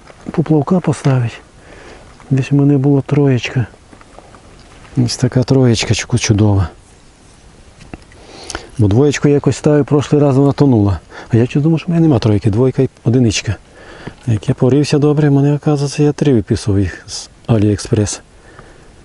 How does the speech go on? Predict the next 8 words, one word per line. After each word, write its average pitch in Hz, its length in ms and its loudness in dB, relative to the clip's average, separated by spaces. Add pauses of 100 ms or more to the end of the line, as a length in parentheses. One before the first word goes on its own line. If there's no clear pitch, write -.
(1900)
І 135 100 2
ще 143 140 -2
тройка 120 400 0
є, 107 120 2
зараз 117 240 0
побачимо, 143 420 0
як 135 140 -2
вона 127 180 2